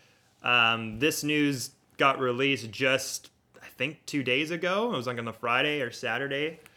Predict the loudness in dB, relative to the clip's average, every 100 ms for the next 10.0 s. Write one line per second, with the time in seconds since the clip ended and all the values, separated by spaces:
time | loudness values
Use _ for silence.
0 | -20 _ _ 0 4 4 4 0 -6 -14
1 | _ _ _ _ _ _ _ -12 -12 _
2 | _ _ _ _ 2 8 8 6 4 4
3 | 4 2 0 2 2 2 0 0 0 0
4 | 0 4 4 2 2 4 4 2 -2 -6
5 | -10 _ _ _ _ _ _ -2 2 4
6 | 4 4 2 2 2 0 -2 4 6 8
7 | 6 4 -6 _ _ -6 -2 0 0 2
8 | 2 2 2 4 4 2 -4 _ _ _
9 | _ _ 4 6 8 6 4 0 -6